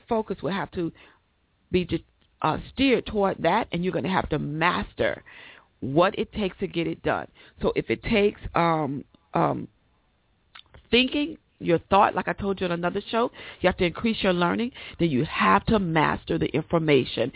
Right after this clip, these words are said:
that you need to make it happen. If it means read a book, you read the book. If it means taking a class, take the class. If it means, um, uh, reading articles on it, read them. If it means research on the internet, research it.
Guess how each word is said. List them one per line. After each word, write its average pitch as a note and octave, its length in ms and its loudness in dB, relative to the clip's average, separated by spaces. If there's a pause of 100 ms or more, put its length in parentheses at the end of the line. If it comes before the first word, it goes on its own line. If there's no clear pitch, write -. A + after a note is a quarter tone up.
(280)
that - 200 0
you F#3+ 100 -2
need E3 280 -2
to D#3+ 100 0
make C#3+ 280 0
it A2+ 80 -2
happen. C#3 480 -4 (260)
If E3+ 60 -2
it F3 80 2
means E3+ 260 0
read D#3+ 160 6
a D3+ 40 2
book, F#3+ 340 2
you G3+ 80 -4
read F3+ 180 -2
the F3 80 -2
book. - 280 0 (220)
If - 60 -8
it F3 80 4
means E3+ 240 0
taking F3+ 220 2
a F3 60 0
class, G#3 440 0
take F#3 140 0
the E3 80 -2
class. - 420 0 (320)
If - 140 -2
it A#2+ 100 4
means, E3 460 0 (120)
um, D#3+ 500 2 (420)
uh, D3+ 80 4
reading D#3+ 340 4
articles A#3 560 2 (480)
on B3 160 4
it, - 200 -2
read D#3+ 340 2
them. - 240 0
If D#3+ 80 -4
it E3+ 80 -2
means F3 220 -2
research A#3 560 0
on A3+ 120 0
the A3 100 0
internet, B3+ 440 0
research E3+ 580 0
it. - 140 -8